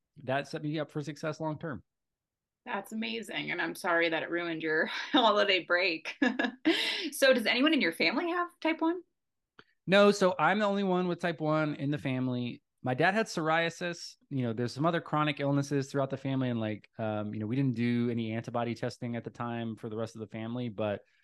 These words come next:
Speaker 1: you know, there's, there's some, like, evidence there that there's some longer term chronic illnesses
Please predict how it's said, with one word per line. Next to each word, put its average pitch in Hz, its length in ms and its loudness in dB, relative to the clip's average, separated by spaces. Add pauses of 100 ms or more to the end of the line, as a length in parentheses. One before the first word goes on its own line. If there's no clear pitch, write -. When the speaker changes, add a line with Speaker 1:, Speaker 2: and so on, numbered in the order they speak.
(140)
Speaker 1:
you 113 80 -6
know, 107 80 -2
there's, 110 460 -2
there's 196 240 0
some, 196 200 -2
like, 175 320 -2 (120)
evidence 160 420 2
there 147 260 -2
that 139 160 -4
there's 139 320 -4
some 143 140 -4
longer 135 320 -2
term 139 260 -4
chronic 135 320 -4
illnesses 135 680 -6